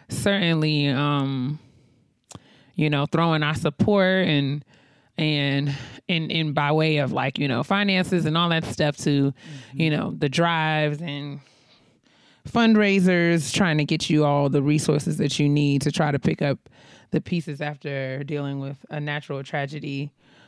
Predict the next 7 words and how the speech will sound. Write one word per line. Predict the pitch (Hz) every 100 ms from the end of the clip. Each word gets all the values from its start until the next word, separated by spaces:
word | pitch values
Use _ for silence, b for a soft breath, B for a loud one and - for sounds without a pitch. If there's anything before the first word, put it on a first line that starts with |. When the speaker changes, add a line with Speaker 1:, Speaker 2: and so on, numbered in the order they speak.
| b
Speaker 1:
like | - 139 143
this. | 160 139 165 -
So, | 151 139 135 151 139 B B
um, | 165 151 139 135 135 135 B B B _ _ _
Speaker 2:
If | 226 233
I | 254
may. | 240 165 175 202